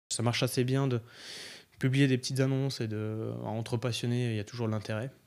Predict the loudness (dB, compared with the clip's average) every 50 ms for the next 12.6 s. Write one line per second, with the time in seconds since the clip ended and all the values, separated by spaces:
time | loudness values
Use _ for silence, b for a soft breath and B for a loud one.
0 | _ _ _ _ _ _ _ _ _ _ _ _ _ _ _ _ _ _ -16 -14
1 | -2 2 4 4 4 4 4 4 6 6 6 6 4 4 2 2 2 2 2 2
2 | 2 2 2 0 0 0 2 2 4 4 4 4 4 2 0 -2 -4 -4 -2 -2
3 | 0 0 0 0 0 -2 -4 -6 -8 -6 -2 -2 -2 -2 -2 -4 -8 -6 -4 -2
4 | -2 -2 -2 -2 -2 -2 -2 0 0 0 0 0 -2 -2 -4 -8 -8 -6 -6 -2
5 | -2 -2 -2 -2 -2 0 0 0 0 -2 -2 0 0 2 2 2 0 0 -2 -4
6 | -8 -8 -6 -6 -6 -4 -4 -4 -4 -4 -4 -4 -6 -6 -8 -10 -8 -6 -4 -4
7 | -2 -2 -4 -4 -4 -4 -2 0 2 2 2 0 -2 -4 -8 -14 B B B B
8 | B B B B B B B B B B B B B B B _ _ 2 6 8
9 | 8 10 8 8 6 6 4 4 2 2 0 -2 -2 -4 -4 0 2 2 4 4
10 | 6 4 4 2 2 0 0 2 2 0 0 -2 -4 -4 -4 -8 _ _ _ _
11 | _ _ _ _ _ _ -8 -4 0 0 2 2 2 2 2 2 2 0 0 0
12 | 0 0 -2 -2 -2 -4 -4 -4 -4 -4 -4 -6